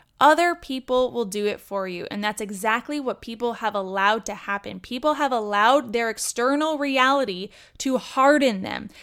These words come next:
They have allowed their experiences to harden them. But that's actually not making you a more confident version of you. It's putting another layer up of hiding the true, real you.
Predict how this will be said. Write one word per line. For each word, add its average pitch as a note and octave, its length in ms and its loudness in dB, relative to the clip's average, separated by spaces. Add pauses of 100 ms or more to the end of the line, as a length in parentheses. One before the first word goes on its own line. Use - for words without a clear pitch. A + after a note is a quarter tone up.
They B3 100 0
have C#4 160 2
allowed B3 360 2
their A#3+ 120 2
experiences C4 1080 0 (280)
to D4 180 2
harden C4 600 4
them. G#3 320 -8 (420)
But C4+ 120 0
that's D#4 300 6
actually D#4+ 400 0
not C4+ 420 2
making A#3+ 540 -4
you A3+ 140 -4
a A#3 120 0
more B3 260 -2
confident A#3+ 880 -2
version A3+ 420 -2
of G#3 180 -6
you. G#3+ 400 -4 (300)
It's - 180 -2
putting D#4 300 2
another A#3 440 2
layer D4+ 520 2
up G#3 360 0 (320)
of A#3+ 140 2
hiding B3+ 720 0
the A#3+ 140 -4
true, D4+ 840 -2
real C4+ 640 -2 (280)
you. B3 600 -2